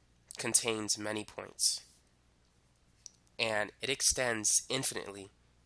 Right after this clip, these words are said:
in both directions. So it could have point A, point B, point C, and so forth.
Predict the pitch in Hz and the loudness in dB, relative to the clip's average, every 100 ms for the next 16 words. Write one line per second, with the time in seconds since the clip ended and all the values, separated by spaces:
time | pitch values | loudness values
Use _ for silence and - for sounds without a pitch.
0 | - 107 101 110 104 - 101 98 - - | -8 -6 -4 -6 -6 -4 -4 -2 -2 0
1 | - - - _ _ _ _ _ _ - | -2 -2 -10 _ _ _ _ _ _ 0
2 | - 92 92 107 110 101 92 - - 101 | 2 2 -4 -4 0 0 0 -6 -4 -2
3 | - 107 123 151 - _ _ _ _ _ | 0 2 2 -2 -12 _ _ _ _ _
4 | _ - - 104 - 101 113 123 127 _ | _ -16 -6 -4 -4 -8 -8 -8 -12 _
5 | _ _ _ _ _ - - 104 - - | _ _ _ _ _ -16 -6 -4 4 6
6 | 120 117 110 - _ _ _ 101 98 - | 6 2 -4 -12 _ _ _ -2 6 6
7 | 95 - 65 - - | 4 -8 -12 -8 -10